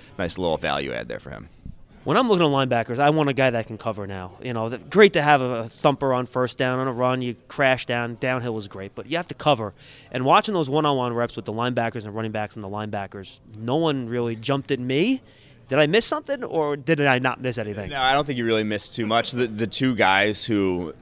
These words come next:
Speaker 1: I, I think have impressed the most in those are very much tweener-ish linebackers in terms of Akeem Davis Gaither, Appalachian State guy. He showed some explosiveness, ability to, to make up ground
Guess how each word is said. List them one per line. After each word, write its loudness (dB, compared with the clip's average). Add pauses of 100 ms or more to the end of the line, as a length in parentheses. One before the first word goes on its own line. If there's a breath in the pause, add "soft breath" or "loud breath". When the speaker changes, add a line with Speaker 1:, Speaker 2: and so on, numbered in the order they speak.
(260)
Speaker 1:
I, 0
I 2
think -6
have -12
impressed -4
the -8
most -4
in -4
those -2
are 0 (360)
very 2
much -4
tweener-ish -6
linebackers -4
in -18
terms -6
of -12
Akeem -2
Davis 0
Gaither, -4
Appalachian -2
State -2
guy. 0 (240 loud breath)
He -2
showed 2
some -4
explosiveness, -4
ability 0
to, -12 (160)
to -6
make 2
up -2
ground -4